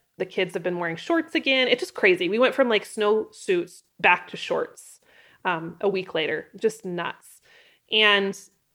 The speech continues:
I am glad I pulled what I did out of the garden, but honestly, I'm a little bit thankful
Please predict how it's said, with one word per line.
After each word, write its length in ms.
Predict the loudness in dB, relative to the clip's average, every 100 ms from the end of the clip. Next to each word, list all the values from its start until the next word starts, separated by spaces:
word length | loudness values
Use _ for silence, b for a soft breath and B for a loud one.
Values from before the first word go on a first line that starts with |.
| _ -2
I 120 | 0
am 440 | 2 4 2 0
glad 600 | 0 2 4 4 4 2
I 220 | 0 -2 -6 _
pulled 420 | -10 0 2 2
what 120 | 2 4
I 120 | 4
did 160 | 4
out 140 | 2 2
of 80 | 0
the 60 |
garden, 480 | 0 0 0 -4 -4
but 500 | 2 4 6 2 -2 -20 _ _ _ _ _ _ _ _ _ -6
honestly, 360 | -2 0 0
I'm 200 | 2 0
a 60 | 0
little 280 | 0 0 -2
bit 420 | 2 2 0 -8 _ _ _ _ _ _ _
thankful 720 | -4 -2 -2 -2 0 0 0